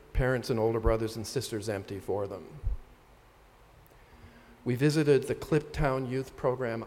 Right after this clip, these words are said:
Enclave. The program was founded in two thousand seven by a small group of inspired and passionate young people from the neighborhood who were dedicated to making a difference in their community. Their dream was to help the neighborhood youth lift themselves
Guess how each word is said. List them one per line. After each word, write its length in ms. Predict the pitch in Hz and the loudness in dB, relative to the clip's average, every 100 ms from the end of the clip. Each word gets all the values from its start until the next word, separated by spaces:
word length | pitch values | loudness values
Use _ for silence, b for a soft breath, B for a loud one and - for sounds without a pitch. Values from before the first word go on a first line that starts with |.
| - | -2
Enclave. 680 | 123 127 - 95 98 - - - - - B B B B | 0 2 4 4 2 -2 2 2 0 -16 B B B B
The 80 | - | -8
program 520 | - 147 135 147 151 | -2 2 4 4 2
was 220 | 156 143 - | 2 0 0
founded 460 | 143 135 139 135 | 0 2 0 -2
in 120 | 113 | -4
two 200 | 113 147 | -6 -6
thousand 420 | 135 131 120 123 110 | -4 -2 -2 -4 -6
seven 420 | - 131 127 117 | -2 0 0 -2
by 160 | 110 | 0
a 80 | 110 | 0
small 400 | 110 - 120 127 | -2 0 2 2
group 220 | 127 131 | 2 0
of 140 | 131 113 | 0 -4
inspired 560 | 110 - 113 120 117 | -6 -2 0 2 0
and 120 | 113 110 | -2 0
passionate 480 | 113 120 - 120 | 0 0 -2 -4
young 240 | 117 117 120 | -2 -4 -2
people 380 | 139 127 120 101 | -4 0 0 -2
from 320 | - 123 139 | -2 0 2
the 100 | 147 | 0
neighborhood 580 | 143 151 156 123 98 - - - B B B B | 2 2 2 2 0 -2 -12 -18 B B B B
who 100 | - | -2
were 120 | 127 120 | -2 0
dedicated 580 | 123 127 127 131 123 | 0 0 0 0 0
to 100 | - | -2
making 320 | 127 117 123 110 | 0 0 -2 -4
a 60 | |
difference 460 | 113 120 120 98 - | -2 -2 -2 -8 -8
in 100 | 110 | -6
their 140 | 107 | -6
community. 600 | - 117 123 120 104 87 113 - - - - - - B B B B B | -6 -8 -8 -6 -6 -8 -10 -16 -20 -20 -20 -20 -20 B B B B B
Their 160 | 135 135 | 4 4
dream 380 | 131 131 131 127 | 6 6 6 4
was 180 | 120 - | 0 -2
to 80 | |
help 240 | 113 123 - | 2 2 2
the 80 | 113 | 2
neighborhood 500 | 113 117 113 107 110 | 2 2 0 -2 0
youth 320 | 117 110 - | -2 -2 -4
lift 300 | 127 127 - | -2 -2 -4
themselves 720 | 117 113 - 113 107 107 - | -6 -4 0 2 2 0 -6